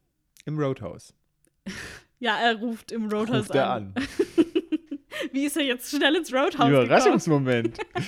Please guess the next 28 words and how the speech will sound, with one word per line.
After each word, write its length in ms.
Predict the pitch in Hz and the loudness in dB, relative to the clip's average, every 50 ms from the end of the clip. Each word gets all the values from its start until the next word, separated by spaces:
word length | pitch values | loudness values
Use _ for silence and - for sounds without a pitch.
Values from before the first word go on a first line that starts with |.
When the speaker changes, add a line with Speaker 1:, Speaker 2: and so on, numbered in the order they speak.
| - 320 | -6 -8
Speaker 2:
<laughs> 180 | - - 277 | -10 -4 0
Speaker 1:
Er 80 | - 147 | 2 4
ruft 220 | 156 202 196 - | 4 4 4 2
dann 80 | 175 147 | 0 0
nämlich 260 | 135 120 113 120 - | 0 -2 -6 -6 -6
an 220 | 127 147 196 269 339 - _ - - - - - _ | -4 -4 -4 -6 -8 -14 _ -20 -20 -20 -20 -18 _
und 280 | - 147 131 127 123 - | -6 -4 -4 -4 -6 -8
fragt 340 | - - 117 110 107 - - | -8 -6 -6 -6 -6 -6 -4
Alan. 320 | 127 120 139 160 208 302 - _ _ _ _ _ _ - - _ _ _ _ _ _ _ _ - | -2 0 0 0 -2 -4 -8 _ _ _ _ _ _ -20 -20 _ _ _ _ _ _ _ _ -10
Speaker 2:
<laughs> 340 | 262 - - - - - - | -10 -8 -8 -10 -10 -6 -2
Ja. 160 | 403 381 - - 302 | -2 2 4 4 4
Speaker 1:
Ja. 180 | 269 247 269 - - - - - - - - - _ - - - - 247 - - 508 - _ - - - - - 480 - _ _ - - - _ | 6 4 2 2 0 -4 -8 -8 -10 -12 -16 -20 _ -20 -20 -20 -20 -20 -18 -18 -20 -18 _ -10 -8 -8 -8 -8 -10 -14 _ _ -20 -20 -14 _
Komm 180 | - 180 175 170 | 6 8 8 8
schon, 180 | 147 131 110 107 | 6 4 0 -2
ich 140 | 110 113 - | -2 -2 0
hab's 100 | - - | 2 4
Speaker 2:
Nee, 140 | 349 320 185 | 4 4 2
Speaker 1:
nicht 180 | 175 185 - | 2 0 0
gemacht. 360 | - 254 202 156 127 117 113 | 0 2 2 4 4 4 4
Speaker 2:
ja, 200 | - 277 277 294 330 254 - - | 6 6 8 6 6 2 0 -2
danke. 380 | - 320 311 330 302 302 247 214 240 262 269 262 - | 0 2 2 2 2 0 -2 0 0 0 0 0 -2
Speaker 1:
<laughs> 220 | 226 165 - 415 | 0 0 0 2
Er 160 | - 151 147 143 | 4 6 6 6
erkundigt 480 | 143 139 - 196 202 208 214 202 180 | 6 4 2 0 0 0 -2 -4 -4
sich 240 | - 190 190 180 - - | -4 -4 -4 -4 -4 -4
über, 380 | 147 127 120 120 120 117 - | -2 -2 0 0 -2 -2 -2
äh, 360 | 107 110 107 107 104 104 101 - - - _ _ - - | -4 -4 -4 -4 -4 -6 -10 -12 -16 -20 _ _ -18 -6
Go-, 240 | - 139 135 131 | -2 -2 -2 -2